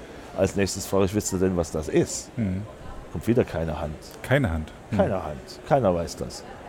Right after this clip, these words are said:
Speaker 1: Auch nicht Encarta oder
Speaker 2: Gibt,
Speaker 1: irgendwas.
Speaker 2: ach so, die,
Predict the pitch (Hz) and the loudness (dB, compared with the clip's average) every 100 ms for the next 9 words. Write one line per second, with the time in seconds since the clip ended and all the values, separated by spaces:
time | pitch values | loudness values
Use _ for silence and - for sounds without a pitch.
0 | - 107 - 135 117 - - - 95 90 | 6 6 6 2 2 -2 -6 0 0 0
1 | - 87 98 - 90 82 82 78 85 85 | 6 6 6 6 6 6 4 2 0 0
2 | 82 78 - - 107 - 120 - | -2 -2 -4 -4 -4 2 2 2